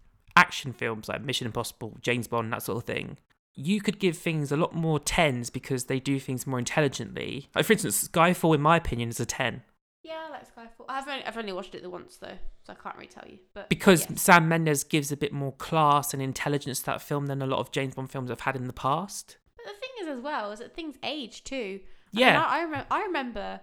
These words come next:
Speaker 2: when, um, American Beauty was, like, the movie of all time. Everyone just jizzed over American
Speaker 1: Yeah.
Speaker 2: Beauty. And don't get me wrong, it's a very good movie, and there are some bits in it that are,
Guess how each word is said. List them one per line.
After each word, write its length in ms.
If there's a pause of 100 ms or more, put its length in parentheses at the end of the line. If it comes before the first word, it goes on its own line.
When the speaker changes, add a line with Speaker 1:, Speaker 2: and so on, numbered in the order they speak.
(360)
Speaker 2:
when, 300
um, 360 (140)
American 440
Beauty 600 (100)
was, 180
like, 600
the 360
movie 600
of 100
all 140
time. 260
Everyone 480
just 180 (420)
jizzed 540
over 300
American 380
Speaker 1:
Yeah. 260
Speaker 2:
Beauty. 220 (300)
And 80
don't 160
get 120
me 100
wrong, 480
it's 140
a 60
very 200
good 180
movie, 480
and 300
there 140
are 120
some 220
bits 240
in 60
it 140
that 100
are, 240